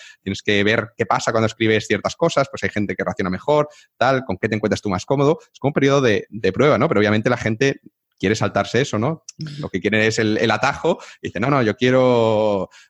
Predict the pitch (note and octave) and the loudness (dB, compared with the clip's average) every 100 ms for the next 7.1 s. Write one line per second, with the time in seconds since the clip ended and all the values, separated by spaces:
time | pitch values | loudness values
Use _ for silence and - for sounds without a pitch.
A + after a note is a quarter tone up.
0 | - A#2+ D3+ C#3 E3+ F3+ G3 G3 G#3 - | -4 0 2 2 2 0 2 2 2 -4
1 | - B2+ C#3 C#3+ C#3 C#3+ C#3+ E3+ F#3 G3+ | -8 -2 2 2 0 0 -2 0 0 0
2 | - A2+ G#2 G2 - F#2+ F#2 D#2+ - - | 0 -2 -2 -2 -4 -4 -4 -8 -14 -16
3 | E2+ - G2 G2+ F2+ G#1+ - G#2+ - F#2 | -12 -2 0 0 -2 -8 -10 -10 -8 -10
4 | - - G#2+ A#2 B2+ A2+ A#2+ - C3+ C3 | -10 -6 -2 0 0 0 -4 -2 0 2
5 | C3 - _ - A#2 A2 G#2+ B2 C#3 C#3 | 2 0 _ -4 -4 0 2 4 4 4
6 | C3 B2+ C#3+ - A2 G#2+ A2 A2+ C#3+ G3+ | 4 4 0 -2 -2 0 0 2 0 0